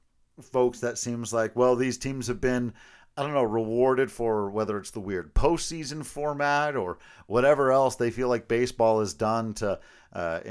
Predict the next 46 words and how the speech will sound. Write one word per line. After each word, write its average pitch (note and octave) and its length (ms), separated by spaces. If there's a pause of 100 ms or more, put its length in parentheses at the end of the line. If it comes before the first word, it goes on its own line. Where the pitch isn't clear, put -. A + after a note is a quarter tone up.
include B2 580
more A#2 280
teams. B2+ 340
But A#2+ 160
for A#2 120
me, D3 260
it's, B2 160
it's C3 240
even C3 240
better. G2+ 360
It, A2 240
it A#2 140
makes B2 320
the A#2+ 260 (320)
basic D3+ 560
essence C#3 540 (340)
of C3 240
the B2+ 80
game A#2+ 280
of G#2+ 180
baseball, G#2+ 720
which A2+ 180
is G#2 120
that B2+ 140
you A#2 120
have C3 460
to B2+ 360 (720)
plan A3+ 300
for E3 100
the D#3 100
chaos, F#2+ 540
or, A#2+ 240
or C#3+ 140
you C#3 160
have E3 140
to D#3+ 60
be E3 120
ready E3+ 280
for E3 200
the D3+ 100
thing D3+ 200
that D#3 120
you C3+ 140
didn't D#3 320
plan, F2+ 480
right? C3 280